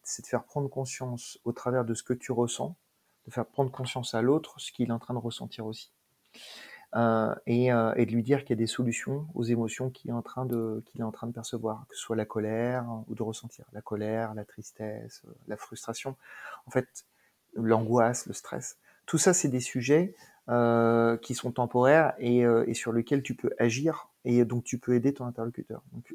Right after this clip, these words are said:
l'intelligence émotionnelle, c'est un moyen de synchroniser, c'est un moyen d'augmenter la confiance, euh, mais il faut le faire avec beaucoup d'empathie et beaucoup de bienveillance.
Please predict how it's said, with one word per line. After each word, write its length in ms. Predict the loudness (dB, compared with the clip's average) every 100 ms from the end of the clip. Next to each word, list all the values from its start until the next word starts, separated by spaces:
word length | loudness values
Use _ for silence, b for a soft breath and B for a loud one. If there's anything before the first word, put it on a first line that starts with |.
| -6
l'intelligence 680 | 0 2 2 2 -4 -4 -6
émotionnelle, 400 | -8 -6 -4 -4
c'est 220 | -6 -6
un 60 | -4
moyen 360 | -2 -2 -2
de 60 | -4
synchroniser, 520 | -8 -10 -6 -4 -4
c'est 200 | -4 -8
un 40 | -8
moyen 300 | -6 -6 -4
d'augmenter 480 | -2 0 -2 -4
la 100 | -6
confiance, 580 | -8 -12 -10 -8 -8 -14 _ B B B B B -4
euh, 260 | 0 2 2
mais 160 | 0 -2
il 40 |
faut 160 | 2 0
le 40 |
faire 180 | 2 2
avec 140 | 2 0
beaucoup 220 | -2 -2
d'empathie 340 | -2 -4 -4
et 20 |
beaucoup 220 | -4 -2 -2
de 40 |
bienveillance. 520 | -4 -8 -12 -16 -20